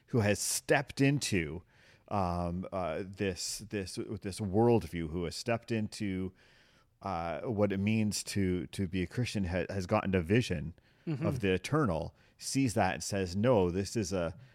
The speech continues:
Speaker 1: this is a divine echo. This is, this is God bringing meaning into
Speaker 2: Mm.
Speaker 1: history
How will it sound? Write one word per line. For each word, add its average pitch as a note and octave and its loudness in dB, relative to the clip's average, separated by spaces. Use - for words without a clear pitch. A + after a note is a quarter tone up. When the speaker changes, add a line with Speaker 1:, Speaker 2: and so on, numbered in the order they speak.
Speaker 1:
this G2+ -6
is G#2 -6
a G2 0
divine F#2+ 0
echo. F2 -2
This G2 -4
is, F#2+ 2
this G2 -2
is F2 -4
God G2+ 4
bringing G2 -2
meaning A2 2
into C#3+ 4
Speaker 2:
Mm. F#2 2
Speaker 1:
history F2 2